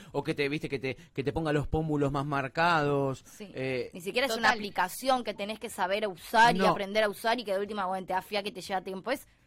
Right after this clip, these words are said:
Speaker 2: poner, hacer un clic y de repente tenés una cara que decís, "La puta madre".
Speaker 1: Total,
Speaker 3: Claro,
Speaker 1: total.
Speaker 3: y o sea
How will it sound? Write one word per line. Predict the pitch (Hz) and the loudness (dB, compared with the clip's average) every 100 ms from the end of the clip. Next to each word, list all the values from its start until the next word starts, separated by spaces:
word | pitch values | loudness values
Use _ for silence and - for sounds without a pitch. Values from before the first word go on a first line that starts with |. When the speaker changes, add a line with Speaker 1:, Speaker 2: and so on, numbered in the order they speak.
| _ - | _ -6
Speaker 2:
poner, | 254 349 - | -2 -2 -2
hacer | 262 320 | -4 -4
un | 311 | -4
clic | 262 302 392 - | -4 -2 -4 -4
y | 254 | -2
de | 220 | -2
repente | 220 269 320 | -4 -8 -8
tenés | 254 233 277 - _ | -8 -6 -6 -10 _
una | 240 262 240 | -8 -6 -2
cara | 254 302 | 0 0
que | 262 | -6
decís, | 196 - 254 | -10 -12 -14
"La | - 165 | -12 -14
puta | 220 233 | -8 -4
madre". | 190 240 226 180 160 - - | -2 -2 -4 -8 -14 -18 -16
Speaker 1:
Total, | 92 - 143 110 92 | -14 -8 -6 -6 -6
Speaker 3:
Claro, | 269 339 359 | -2 0 0
Speaker 1:
total. | 202 190 | -2 -6
Speaker 3:
y | - 247 240 | -8 -2 -2
o | |
sea | 247 240 226 220 | -2 -2 0 -2